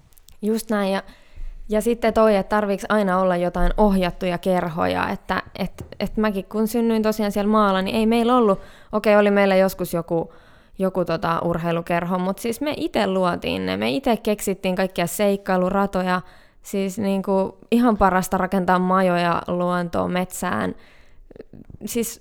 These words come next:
vaan mielikuvitus oli rajana ja se niinku,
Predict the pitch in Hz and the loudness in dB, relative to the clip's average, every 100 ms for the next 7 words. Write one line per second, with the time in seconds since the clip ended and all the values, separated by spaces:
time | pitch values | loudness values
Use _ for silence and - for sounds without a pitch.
0 | - - 208 262 247 220 247 214 220 262 | -16 -8 -2 2 4 6 4 4 2 2
1 | 247 254 233 233 254 240 233 240 220 220 | 0 2 2 4 4 6 2 2 -2 -2
2 | 233 233 190 180 185 196 - - 214 - | -2 0 2 0 -2 -6 -10 -8 -6 -6
3 | - - - 202 202 | -12 -14 -6 -2 0